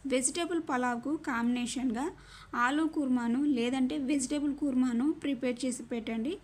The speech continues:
ఇంటికి వచ్చిన గెస్ట్లు చాలా అంటే చాలా ఇష్టంగా తింటారు. మరి ఈ వెజిటేబుల్ పలావ్ను ఈజీగా ఎలా ప్రిపేర్ చేయాలో చూసేద్దాం.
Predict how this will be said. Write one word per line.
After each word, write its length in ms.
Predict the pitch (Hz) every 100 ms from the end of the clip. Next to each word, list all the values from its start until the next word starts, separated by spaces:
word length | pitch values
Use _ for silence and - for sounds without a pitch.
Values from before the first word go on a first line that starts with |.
| - - - -
ఇంటికి 240 | 269 294 320
వచ్చిన 240 | 277 285 269 247
గెస్ట్లు 360 | 240 233 - 285 - -
చాలా 400 | 277 277 285 294 262
అంటే 180 | 240 262 277
చాలా 240 | 285 285 269
ఇష్టంగా 360 | 254 240 226 254 254
తింటారు. 420 | 294 240 214 220 - - - -
మరి 160 | 254 247 294
ఈ 20 | 381
వెజిటేబుల్ 420 | 339 277 285 277 247
పలావ్ను 420 | 262 226 214 214 294 302 277
ఈజీగా 420 | 311 277 226 247 - 240
ఎలా 140 | 262 277
ప్రిపేర్ 300 | 285 262 240 233
చేయాలో 380 | 226 202 156 311 - - - - 427
చూసేద్దాం. 560 | 392 - 220 196 214